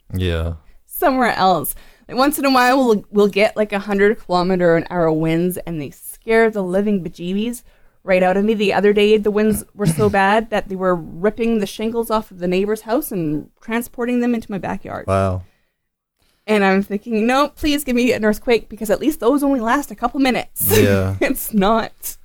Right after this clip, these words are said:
Speaker 2: hours of devastation, even though it can cause, uh, wreak the same havoc. It's, it, I find them may-, and less stressful than hurricanes and tornadoes and cyclones and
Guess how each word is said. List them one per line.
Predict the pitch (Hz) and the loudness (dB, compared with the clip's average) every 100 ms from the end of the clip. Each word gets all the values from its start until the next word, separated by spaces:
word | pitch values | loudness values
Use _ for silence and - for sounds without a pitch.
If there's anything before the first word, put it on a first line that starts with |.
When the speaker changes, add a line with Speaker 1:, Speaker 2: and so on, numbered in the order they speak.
| - - - _ 214 | -20 -20 -20 _ 2
Speaker 2:
hours | 220 240 208 165 170 160 | 4 4 4 4 2 -2
of | - 170 160 156 - - _ _ _ _ _ 175 | 0 2 2 -2 -12 -20 _ _ _ _ _ -4
devastation, | - 180 156 - 92 139 120 90 - _ | -2 0 -2 -8 -10 -10 -10 -10 -12 _
even | 220 202 196 | 0 2 4
though | 185 190 185 | 4 4 2
it | 185 - | -2 -2
can | 208 185 | -2 -2
cause, | - 185 185 185 185 180 | -2 2 4 4 4 0
uh, | 175 - | -4 -6
wreak | - 190 190 | -4 -4 -4
the | - | -8
same | 175 180 165 | -6 -2 -2
havoc. | 170 156 170 220 254 | -4 -6 -2 0 -2
It's, | - 185 - - - _ _ _ _ _ _ - _ - | -4 -10 -10 -14 -18 _ _ _ _ _ _ -20 _ -20
it, | - - - _ | -20 -20 -20 _
I | 214 247 | 0 0
find | - 262 262 262 220 | 2 2 4 2 2
them | 254 254 269 | 2 4 2
may-, | 254 - | 0 0
and | 196 190 - - | -2 -2 -4 -16
less | 180 165 165 208 202 | -14 -10 -2 0 0
stressful | - - 175 - - 123 - | -6 -6 -6 -6 -10 -10 -8
than | 160 165 147 151 156 - _ _ - | -2 -2 0 -2 -4 -14 _ _ 0
hurricanes | 180 165 - 175 170 160 | 0 0 -4 -6 -6 -8
and | 151 | -10
tornadoes | - 165 160 156 156 160 | -8 -6 -4 -2 -4 -6
and | 147 | -8
cyclones | - 165 160 165 156 156 156 151 | -8 -10 -8 -6 -2 0 -2 -4
and | 139 107 | -8 -10